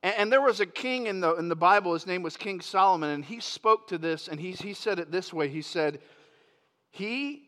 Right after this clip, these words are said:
being God, has put eternity in man's hearts." Even Solomon, he said, he said, There's,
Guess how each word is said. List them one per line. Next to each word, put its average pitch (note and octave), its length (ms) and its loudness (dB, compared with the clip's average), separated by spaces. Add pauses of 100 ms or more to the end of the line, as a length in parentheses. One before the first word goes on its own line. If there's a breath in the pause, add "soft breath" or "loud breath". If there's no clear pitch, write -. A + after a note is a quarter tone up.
being D#3 260 -2
God, C#3+ 380 4
has D3 220 -8
put E3+ 260 -6
eternity F3+ 720 -6
in D3 100 -8
man's C#3 300 -8
hearts." - 680 -12 (880)
Even G3+ 260 -6
Solomon, F#3 520 0
he D3 100 -8
said, C#3 300 -6 (420 soft breath)
he E3 120 -6
said, D3+ 280 -2
There's, D#3+ 280 -2